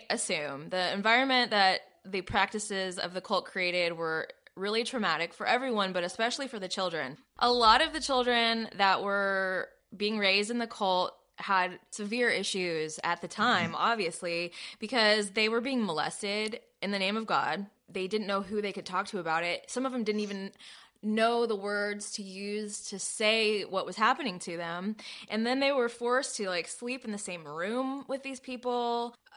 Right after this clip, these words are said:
Speaker 1: A lot of them were just, like, constantly on the edge of being afraid that they were about to be abused again. They didn't know when it was gonna happen.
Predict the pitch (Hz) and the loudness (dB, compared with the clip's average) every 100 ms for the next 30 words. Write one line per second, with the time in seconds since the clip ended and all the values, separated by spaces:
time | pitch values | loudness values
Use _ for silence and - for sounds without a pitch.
0 | - 226 262 277 254 220 208 - 254 233 | -2 6 6 6 0 0 -2 -4 -2 -2
1 | 247 202 214 196 - 196 196 190 185 214 | -2 -2 -4 -2 -2 0 0 -2 -4 -2
2 | 190 180 175 175 175 - - - 185 208 | 0 2 0 -4 -14 -20 -20 -20 -4 -2
3 | 196 180 190 - 196 196 190 190 190 190 | -2 -4 -6 0 4 4 4 2 0 -2
4 | 175 175 165 170 170 180 175 170 170 - | -2 0 0 0 -2 -2 -2 0 -2 -4
5 | 175 170 180 175 175 175 175 180 175 165 | -8 -6 -8 -8 -6 -4 -2 -2 -4 -6
6 | 151 156 165 156 - 151 156 160 156 165 | -6 -6 -6 -8 -10 -10 -4 0 0 0
7 | 160 160 156 160 | -4 -6 -8 -12